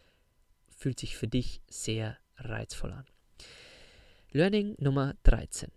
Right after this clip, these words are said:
Als er an der Spitze war als Torwart und auch bei der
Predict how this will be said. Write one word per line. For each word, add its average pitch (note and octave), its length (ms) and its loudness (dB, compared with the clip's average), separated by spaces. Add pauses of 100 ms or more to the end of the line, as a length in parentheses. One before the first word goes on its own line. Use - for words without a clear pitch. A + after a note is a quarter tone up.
(1500)
Als C#3+ 200 0
er D#3 360 2
an D3 180 -2
der D3 140 4
Spitze D#3 520 0
war A2+ 140 -6
als G#2+ 220 -6
Torwart - 440 -10
und A#2 100 -6
auch B2 120 0
bei B2 140 4
der A#2+ 180 2